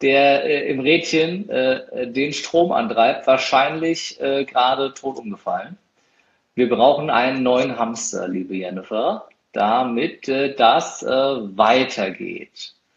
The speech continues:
Hamster, Hamster, Hamster, Hamster. So. Wenn ihr Fragen habt, äh, an die Jennifer, dann haut die gerne mal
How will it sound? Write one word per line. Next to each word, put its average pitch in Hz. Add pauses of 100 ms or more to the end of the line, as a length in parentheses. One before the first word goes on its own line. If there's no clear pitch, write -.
(920)
Hamster, 104
Hamster, 95
Hamster, -
Hamster. - (1200)
So. 113 (960)
Wenn 156
ihr 208
Fragen 135
habt, 226
äh, -
an 156
die 180
Jennifer, 123
dann 123
haut 131
die 135
gerne 123
mal 143